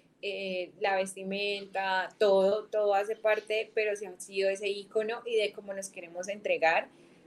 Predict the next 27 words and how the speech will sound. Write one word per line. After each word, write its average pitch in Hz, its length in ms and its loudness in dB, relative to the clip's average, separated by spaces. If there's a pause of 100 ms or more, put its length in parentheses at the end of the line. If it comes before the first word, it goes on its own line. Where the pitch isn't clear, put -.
(100)
a, 170 600 -8
al 202 180 6
público, 190 680 6 (320)
realmente 196 540 4
al 208 140 4
mundo, 208 260 0
porque 226 260 -4
no 180 80 -8
es 170 100 -12
solo 185 240 0
para 196 260 4
Colombia, 165 400 -6
sino 185 260 -8
para 170 240 0
todo 165 200 -4
el 160 80 -6
mundo. 165 400 -8 (720)
Y 180 560 4 (320)
todo 202 340 10
hace 196 240 2
parte, 196 420 -2 (300)
cómo 208 300 -4
lo 175 80 -2
hablamos, 185 560 -4
cómo 185 300 -8
me 175 120 -6
expreso, 180 960 4